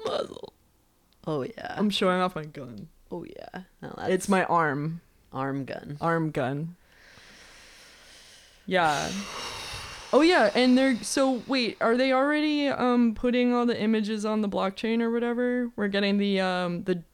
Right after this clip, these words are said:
Speaker 2: the digital receipts for all media so that, um, you can tell if the file has been tampered or not, and, like, there, there's, like, images are gonna have, like, the official seal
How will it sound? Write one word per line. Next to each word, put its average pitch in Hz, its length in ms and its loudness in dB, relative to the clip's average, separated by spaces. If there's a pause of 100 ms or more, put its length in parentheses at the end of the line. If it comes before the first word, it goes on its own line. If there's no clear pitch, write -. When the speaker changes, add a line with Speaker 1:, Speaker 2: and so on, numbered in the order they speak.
Speaker 2:
the 180 360 2 (580)
digital 202 560 2
receipts 190 760 -4
for 180 500 0
all 170 720 2 (240)
media 180 840 0
so 165 280 0
that, 156 480 -2 (120)
um, 165 380 0
you 165 140 -4
can 175 160 -2
tell 170 320 2
if 160 120 0
the 175 100 -6
file 160 540 0
has 165 220 -2
been 165 180 -4
tampered 165 480 -2
or 196 120 0
not, 220 420 0 (100)
and, 170 440 -2 (800)
like, 175 420 0 (120)
there, 185 400 2
there's, 185 280 0
like, 180 320 0 (100)
images 180 460 0
are 180 60 0
gonna 170 180 -2
have, 160 280 -4
like, 165 200 -4
the 165 100 -2
official 165 500 -4
seal 165 720 0